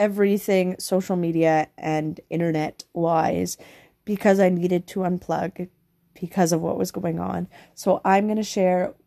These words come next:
what's been going on, a little bit of what's been going on. But more importantly, I want to share some of the lessons that I've learned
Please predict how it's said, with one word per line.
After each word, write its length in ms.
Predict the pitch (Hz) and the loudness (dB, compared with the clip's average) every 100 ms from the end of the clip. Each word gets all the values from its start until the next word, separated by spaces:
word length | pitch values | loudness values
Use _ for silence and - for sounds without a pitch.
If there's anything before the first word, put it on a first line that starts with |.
| _ _ _ _ | _ _ _ _
what's 260 | 262 294 - | -2 -2 0
been 220 | 285 247 | 0 2
going 280 | 214 214 180 | 2 0 0
on, 260 | 180 175 180 | -2 -2 0
a 80 | 196 | 0
little 240 | 220 240 | 2 2
bit 140 | 240 226 | 2 0
of 100 | 196 | 0
what's 220 | 190 - | -2 -2
been 160 | 190 | -4
going 260 | 185 175 170 | 0 0 0
on. 180 | 160 160 - - - | -2 -4 -8 -20 -4
But 140 | 226 | 0
more 240 | 226 247 285 | 4 6 6
importantly, 640 | 311 - 208 226 240 262 | 4 0 -2 0 0 0
I 100 | 233 | 0
want 360 | 220 226 254 294 | -2 -2 -4 -4
to 80 | 330 | -6
share 440 | - 196 180 190 - - _ | 0 4 4 4 -2 -20 _
some 260 | - 247 | -2 0
of 140 | 254 262 | 0 0
the 80 | 330 | 0
lessons 480 | 254 196 220 208 | 2 0 -2 -2
that 100 | 208 | 0
I've 160 | 208 196 | 0 0
learned 460 | 180 170 165 170 | 0 0 -2 -4